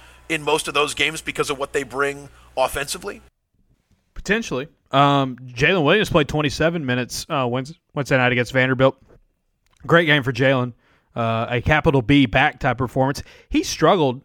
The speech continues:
Speaker 2: in those two losses against, uh, Bama and Mississippi State, especially around the rim. This game,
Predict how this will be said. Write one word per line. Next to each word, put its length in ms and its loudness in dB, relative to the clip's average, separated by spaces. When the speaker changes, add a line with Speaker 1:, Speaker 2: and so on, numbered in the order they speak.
Speaker 2:
in 160 -2
those 200 0
two 140 2
losses 500 2
against, 420 -4
uh, 240 0
Bama 540 0
and 120 -10
Mississippi 320 -4
State, 640 -2
especially 380 0
around 240 -2
the 100 -4
rim. 260 -4
This 180 -2
game, 360 -2